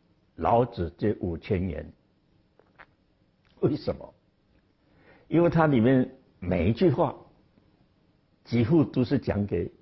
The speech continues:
君王听的，所以后来才把它变到道教，然后做另外一种解释，拿去炼丹啊。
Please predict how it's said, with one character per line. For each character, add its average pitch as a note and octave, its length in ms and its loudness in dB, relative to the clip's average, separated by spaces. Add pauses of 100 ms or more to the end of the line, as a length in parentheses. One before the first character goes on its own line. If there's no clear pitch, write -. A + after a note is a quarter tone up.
(140)
君 A#2+ 380 2
王 F2 260 -2
听 D#2+ 320 -4
的， E2+ 140 -16 (2500)
所 D#3+ 180 4
以 - 20 6
后 E3+ 200 6
来 B2+ 400 4 (920)
才 B2+ 220 2
把 A2+ 160 2
它 A#2 160 2
变 B2 260 2
到 A2 320 2 (540)
道 C3+ 180 4
教， A2+ 420 0 (520)
然 F2 120 -2
后 A#2+ 80 2
做 C#3+ 200 2
另 D3 200 0
外 C3+ 140 4
一 A#2+ 60 2
种 G#2 200 0
解 G2 200 -2
释， C3 360 -4 (720)
拿 F#2 160 -6
去 - 140 -4
炼 C3+ 300 2
丹 C#3 340 2
啊。 A#2+ 180 -6